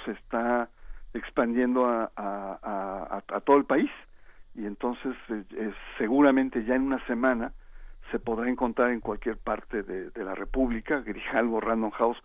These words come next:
tienen una enorme, eh, de capacidad de colocación y, y de ubicación, así es que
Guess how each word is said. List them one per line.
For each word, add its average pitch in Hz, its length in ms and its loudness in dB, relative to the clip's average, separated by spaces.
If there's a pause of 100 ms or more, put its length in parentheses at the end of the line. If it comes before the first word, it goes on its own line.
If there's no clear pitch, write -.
(480)
tienen 120 300 4
una 110 260 2
enorme, 110 720 0 (160)
eh, 95 320 -4
de - 80 -12
capacidad 123 420 0
de 113 40 0
colocación 131 760 2 (340)
y, 101 160 -6 (120)
y 107 100 -2
de 107 100 0
ubicación, 107 600 2
así 113 180 -2
es 107 140 -8
que 117 260 0